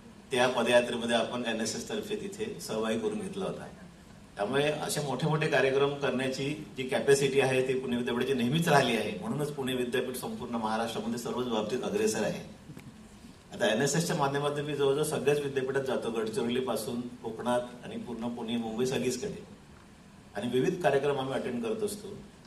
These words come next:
त्यामुळे कार्यक्रमाची क्वालिटी ही नेहमीच ही वेगळी, अ, त्यांनी जपलेली आहे. इथे आपल्याला इथे पण दिसते, एक वेगळा असा अनुभव आहे, खूप छान असा कॅम्पस आहे.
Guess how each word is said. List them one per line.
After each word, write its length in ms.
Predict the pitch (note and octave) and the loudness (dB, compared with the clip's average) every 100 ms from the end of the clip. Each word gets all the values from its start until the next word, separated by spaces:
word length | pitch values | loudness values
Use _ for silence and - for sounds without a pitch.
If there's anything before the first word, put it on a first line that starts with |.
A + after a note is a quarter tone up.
| - - A2+ | -20 -14 -8
त्यामुळे 240 | G#2+ A#2+ | -4 -2
कार्यक्रमाची 600 | A#2 - A2+ A2+ G#2+ B2+ | 0 0 0 -2 -4 -6
क्वालिटी 720 | G#2+ G#2 B2 B2 B2 A#2+ - - - - - - - - | -2 0 2 -2 -4 -4 -8 -16 -14 -12 -12 -12 -16 -10
ही 140 | A#2+ A#2+ | -4 -2
नेहमीच 420 | A2+ B2+ D#3+ D#3 | -2 -2 -2 -2
ही 100 | C#3+ | 2
वेगळी, 580 | C3 A#2+ C3+ D3 D3+ - | 2 2 0 -2 -4 -10
अ, 40 | - | -8
त्यांनी 280 | A#2+ A#2+ | -4 -2
जपलेली 500 | B2 A#2 - B2+ C3 | 0 0 2 2 2
आहे. 160 | - - - - - - - - - B2 | 2 -2 -6 -12 -20 -20 -20 -18 -14 -2
इथे 120 | C3 | 4
आपल्याला 360 | A#2+ A#2 A#2+ A#2+ | 4 6 4 4
इथे 220 | A2+ C#3+ | 4 2
पण 180 | C3+ B2+ | 2 0
दिसते, 580 | A#2+ - - - - - - - - - - - C4+ - - - - - | -2 0 -2 -2 -10 -16 -16 -16 -16 -18 -20 -12 -12 -12 -16 -20 -20 -12
एक 160 | B2+ A2+ | -10 -2
वेगळा 240 | A#2+ C3+ | 2 6
असा 180 | C3+ D3 | 6 6
अनुभव 240 | A#2+ B2 C3+ | 4 6 6
आहे, 260 | B2+ B2+ | 4 2
खूप 260 | D3 - - | -4 -6 -10
छान 240 | - C#3+ | -2 0
असा 180 | C#3+ D3+ | 0 -2
कॅम्पस 440 | C3 A#2+ A#2+ C#3 | -2 -2 2 4
आहे. 400 | C#3+ - - - | 4 2 -4 -10